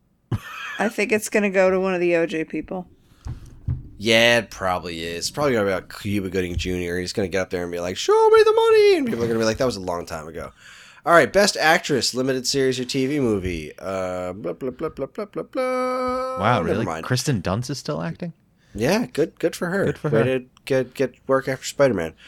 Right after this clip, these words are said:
Speaker 2: Uh, I'm gonna skip over that one 'cause it's boring.
Speaker 3: Yeah.
Speaker 2: Variety Talk Series.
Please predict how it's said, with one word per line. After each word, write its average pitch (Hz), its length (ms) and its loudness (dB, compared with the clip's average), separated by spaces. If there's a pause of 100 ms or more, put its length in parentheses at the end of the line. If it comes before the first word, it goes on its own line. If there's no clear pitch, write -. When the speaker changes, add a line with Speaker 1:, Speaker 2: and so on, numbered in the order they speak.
(280)
Speaker 2:
Uh, 127 340 6
I'm 180 120 2
gonna 330 140 2
skip 131 240 2
over 117 160 4
that 92 140 2
one 82 100 -4
'cause 80 160 -12
it's - 20 -18
boring. 90 380 0
Speaker 3:
Yeah. - 60 -4
Speaker 2:
Variety 196 340 6
Talk 180 280 6
Series. 117 720 2